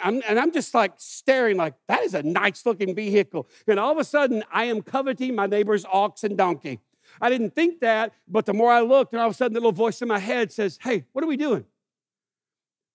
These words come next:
I'm just looking at that thing. And now, now at the next light, I got in front of them 'cause I had to cut over, and I just happened to look up in the mirror to see what it looked like, you know, from the front, 'cause on the side, I couldn't see the grill. And, and on, I don't know if all versions,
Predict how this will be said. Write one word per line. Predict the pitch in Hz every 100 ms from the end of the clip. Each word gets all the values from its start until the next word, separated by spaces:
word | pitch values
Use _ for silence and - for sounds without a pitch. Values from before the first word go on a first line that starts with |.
| _ _ _ _ _
I'm | 196 208
just | 196 - 190
looking | 185 196
at | 175 214
that | 202 -
thing. | 214 190 196
And | 190
now, | 175 -
now | 233 220
at | 214 220
the | 196
next | 247 - 240
light, | 214 247 339 - _ _
I | 190
got | 156 214 185
in |
front | 160 233
of | 226
them | 240
'cause | -
I | 214
had | 190
to | 185
cut | - 226
over, | 202 226 247 226 _
and | 220
I | 240
just | 240 -
happened | 247 269 262
to | 233
look | 240 -
up | 262 247
in |
the | 226
mirror | 196 254
to | 240
see | -
what | 254
it | 226
looked | 214 254
like, | 240 240 214
you |
know, | 220
from | 220 214
the |
front, | 147 220 247
'cause | -
on | 190
the | 175
side, | - 277 262 180 - 220
I |
couldn't | 226 254 220
see | 247
the | 208
grill. | 160 240 226 147 - - -
And, | 226 202
and | 208 220
on, | 220 233
I | 185 262
don't | 247
know | 226
if | 220
all | 202 240 254
versions, | 220 196 208 180